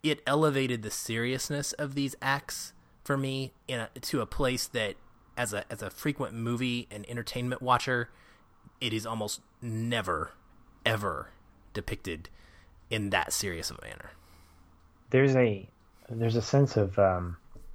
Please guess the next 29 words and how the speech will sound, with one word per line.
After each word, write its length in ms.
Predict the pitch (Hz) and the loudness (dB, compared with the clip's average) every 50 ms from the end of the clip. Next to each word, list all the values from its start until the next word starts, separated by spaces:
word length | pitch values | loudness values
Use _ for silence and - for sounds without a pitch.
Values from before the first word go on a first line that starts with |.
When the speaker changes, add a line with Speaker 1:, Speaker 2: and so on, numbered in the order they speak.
| - | -6
Speaker 2:
I 20 | 107 | -2
think 140 | 123 123 117 | 0 2 4
the 60 | 110 | 6
word 180 | 107 113 107 | 6 6 6
that 80 | 104 104 | 6 4
comes 220 | - - 107 98 - | 2 0 0 0 0
to 100 | - 104 | 2 4
mind 240 | 104 101 98 98 98 | 4 4 4 4 2
is 140 | 95 90 | 0 0
messy. 580 | 95 95 95 95 92 - - 85 76 95 107 - - - - - - - - - | 2 2 2 2 2 0 -2 -4 -4 -4 -6 -10 -14 -20 -20 -20 -20 -20 -16 -10
Speaker 1:
Mm. 280 | 113 131 131 123 110 101 - - - - - - - - - - - - - | -8 -6 -6 -6 -6 -8 -10 -14 -16 -18 -18 -18 -20 -20 -20 -20 -18 0 4
Speaker 2:
And 260 | 113 107 110 110 104 - - - - - - | 6 6 6 4 2 0 -8 -20 -20 0 4
I 60 | 123 | 6
don't 180 | 131 139 139 143 | 6 6 6 6
mean 200 | 143 135 127 123 | 6 6 6 6
messy 300 | 117 113 110 - - 107 | 6 4 4 2 2 0
in 160 | 104 107 104 113 | 0 0 0 -2
just 180 | 110 107 - | -2 -4 -2
the 80 | - 104 | -2 2
physical 340 | - 113 107 98 98 104 95 | 4 4 4 4 4 0 -2
sense. 520 | - - 90 85 80 - - - - - - _ _ - | -2 0 -2 -4 -4 -6 -8 -10 -10 -12 -18 _ _ 0
Again, 420 | 110 98 104 98 95 95 95 92 - _ _ _ _ _ _ _ _ _ _ _ - - - | 2 2 4 4 4 2 0 -2 -6 _ _ _ _ _ _ _ _ _ _ _ -20 0 4
only 220 | 123 127 123 120 | 6 8 8 10
knowing 500 | 113 110 110 113 110 107 104 104 104 92 95 - - _ _ _ _ _ - - | 10 10 8 8 8 6 6 4 4 2 -2 -8 -16 _ _ _ _ _ -20 -20
secondhand 720 | - - - 117 110 110 104 - - 113 107 104 95 90 90 | -14 0 0 0 2 2 -2 2 4 4 4 6 4 4 4
what 140 | 104 95 - | 4 4 4
happened 540 | - - 98 95 95 - 87 82 90 92 - - _ _ _ - - _ - - _ - - - - - - _ | 2 2 2 2 2 0 -4 -6 -8 -8 -10 -12 _ _ _ -20 -20 _ -20 -20 _ -20 -20 -20 -20 -20 -8 _
in 140 | - 107 95 | -4 -2 -2
this, 400 | 95 90 90 - - - - - | -2 -2 -4 -4 -8 -12 -12 -16